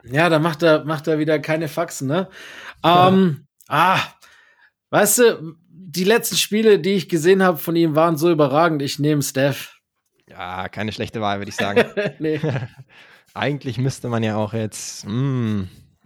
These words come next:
Speaker 2: Luka Doncic gepaart mit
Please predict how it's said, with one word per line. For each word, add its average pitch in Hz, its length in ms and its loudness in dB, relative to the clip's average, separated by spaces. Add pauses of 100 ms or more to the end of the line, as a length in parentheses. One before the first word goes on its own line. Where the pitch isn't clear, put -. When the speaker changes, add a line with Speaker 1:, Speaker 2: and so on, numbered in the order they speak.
(100)
Speaker 2:
Luka 117 320 -10
Doncic 120 720 -6
gepaart 117 600 -2
mit 143 640 -4